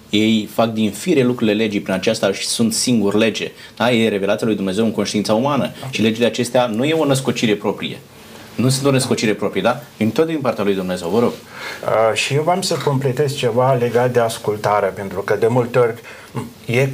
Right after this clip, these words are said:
Speaker 2: condiționată binecuvântarea de ascultare din partea omului. Uh, la ce fel de ascultare? Din nou, ascultarea nu este o supușenie pe care am învățat-o de la relațiile interumane.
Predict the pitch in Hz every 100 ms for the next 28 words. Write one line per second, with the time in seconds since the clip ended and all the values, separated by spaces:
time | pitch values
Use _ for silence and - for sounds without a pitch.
0 | - - - 135 120 120 120 117 117 113
1 | 107 110 107 107 107 104 101 107 104 98
2 | - - - 202 - - 202 202 - 208
3 | 196 220 202 196 98 - 98 101 101 127
4 | 165 131 95 - - - - - - -
5 | - 117 110 104 101 98 87 - - 113
6 | - 175 170 - 170 156 131 117 104 -
7 | 101 92 92 92 98 110 135 147 170 202
8 | - - - - 117 - 123 165 180 190
9 | 185 175 175 - 156 139 139 135 131 113
10 | - 160 165 160 131 127 127 123 123 123
11 | 117 104 107 135 135 135 117 131 123 120
12 | - - - 117 120 123 127 123 113 117
13 | 110 107 104 104 107 107 95 85